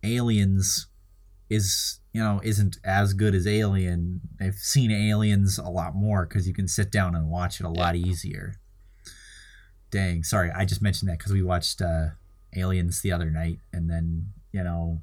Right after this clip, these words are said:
Speaker 1: that got me thinking about how much sci-fi owes to Aliens. Like, even Aliens over Alien, like, just looking at stuff like Halo, um, what? It, the
Speaker 2: No,
Speaker 1: Halo is
Speaker 2: Halo,
Speaker 1: literally
Speaker 2: I'm
Speaker 1: just
Speaker 2: just saying,
Speaker 1: Aliens.
Speaker 2: yeah, Halo, we are, you know, we're just always thinking about Halo.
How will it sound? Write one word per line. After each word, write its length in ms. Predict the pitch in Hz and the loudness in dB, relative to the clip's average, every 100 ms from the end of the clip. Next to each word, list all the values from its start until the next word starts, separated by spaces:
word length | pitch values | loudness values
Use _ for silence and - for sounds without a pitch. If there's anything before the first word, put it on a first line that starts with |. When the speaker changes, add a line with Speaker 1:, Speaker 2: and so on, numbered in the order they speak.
| - | -6
Speaker 1:
that 120 | 87 | -4
got 140 | 87 | -4
me 80 | 85 | -4
thinking 500 | - 135 110 131 113 | 0 0 2 2 2
about 180 | 85 80 | 0 -2
how 80 | 82 | -2
much 180 | 82 - | -4 -4
sci-fi 600 | - 87 - 92 87 85 | -6 -6 -4 -2 -2 -4
owes 400 | 95 120 110 - | -2 0 0 0
to 100 | 113 | 0
Aliens. 800 | 104 104 107 104 101 98 92 - - - - | 2 2 2 2 2 2 0 -4 -12 -18 -2
Like, 120 | 123 | 4
even 180 | 170 170 | 6 6
Aliens 400 | 131 127 120 90 | 6 4 2 2
over 340 | 113 113 101 95 | 2 2 4 4
Alien, 540 | 98 113 92 82 80 | 4 2 2 0 0
like, 300 | 85 80 - - | 0 -2 -6 -2
just 160 | 104 | 0
looking 240 | 120 110 98 | 2 4 2
at 80 | |
stuff 200 | - 104 | 2 0
like 120 | 87 85 | -2 -4
Halo, 800 | 87 101 98 95 92 90 87 - - - - | 0 2 4 2 2 2 0 -4 -16 -14 -6
um, 680 | 82 80 80 78 78 78 80 - - - _ - - - - _ _ _ _ - | -2 0 2 2 2 0 -2 -8 -20 -20 _ -20 -20 -20 -20 _ _ _ _ -4
what? 580 | 104 131 370 - - - | 0 2 2 2 0 0
It, 60 | |
the 60 | 170 254 | 2 4
Speaker 2:
No, 60 | 320 | 6
Speaker 1:
Halo 320 | - 165 226 151 | 8 8 8 8
is 100 | 220 | 8
Speaker 2:
Halo, 140 | 131 | 6
Speaker 1:
literally 240 | 139 202 156 | 6 6 6
Speaker 2:
I'm 80 | |
Speaker 1:
just 80 | 123 | 6
Speaker 2:
just 60 | 160 | 6
saying, 140 | 139 | 6
Speaker 1:
Aliens. 180 | 185 123 | 6 6
Speaker 2:
yeah, 220 | 196 156 | 4 2
Halo, 440 | 123 185 156 123 127 | 2 0 -2 -4 -6
we 140 | 143 | -4
are, 100 | 151 | -4
you 80 | 139 - _ - - - _ | -6 -14 _ -20 -20 -20 _
know, 120 | 151 165 | -6 -6
we're 60 | |
just 120 | 165 | -2
always 220 | 127 160 - | -2 -2 -2
thinking 160 | 185 | -2
about 180 | 139 110 | -2 -2
Halo. 380 | 147 233 - | 0 -2 -6